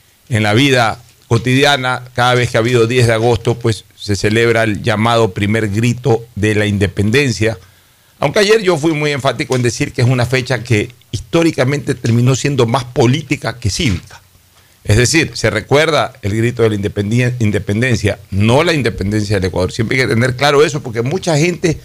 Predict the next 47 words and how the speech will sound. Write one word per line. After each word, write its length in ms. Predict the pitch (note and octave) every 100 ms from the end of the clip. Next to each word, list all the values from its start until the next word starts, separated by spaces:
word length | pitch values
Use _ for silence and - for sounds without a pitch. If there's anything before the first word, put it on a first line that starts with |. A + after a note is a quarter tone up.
| _ _ _ _
se 180 | - C3+
confundió 500 | C#3+ B2 C3+ C3+ E3
a 60 | F#3
lo 120 | D3
largo 320 | D3+ E3 D3
de 80 | B2
la 80 | G#2+
historia 400 | - G#3+ A#2 - _ _ _ _ _ _ _ -
y 100 | A#2+
pensó 360 | B2 A2 D3+
que 80 | D3+
el 80 | C3+
diez 140 | D3+
de 60 | D3+
agosto 340 | C#3 D3+ D3
era 80 | C#3+
el 80 | C3
Día 100 | D3+
de 60 | D3
la 60 |
Independencia. 680 | B2+ A2+ G#2+ G#2+ D#3 G2 G2+
No, 180 | A#2+ A#2+
el 140 | A2 -
primer 380 | A2+ A#2+ G3+
grito 360 | C#3+ G#3 - A2
de 60 | G2
la 60 |
independencia, 600 | G2 F#2 G#2 G2+ G2 G2
el 80 | G2+
Día 100 | D#3+
de 60 | G#3
la 80 |
Independencia 640 | F#3 C3+ - A2+ D3 F#3 D3+
del 120 | A#2+
Ecuador, 440 | A2 G#2+ C3 D3+
de 80 | A2+
lo 120 | G2
que 80 | G2
después 300 | G2+ - F#3
se 80 | D3+
llamó 240 | C3 B2
Ecuador, 480 | C3+ B2 A#2 D#3 - _ _ _ _ _ _ _
fue 380 | C3 D#3+ D#3+ _ _ _ _
el 120 | A2+
veinticuatro 580 | G#2+ G2+ G2 B2+ B2+ B2
de 80 | G#2
mayo 400 | B2+ B2+ F#2+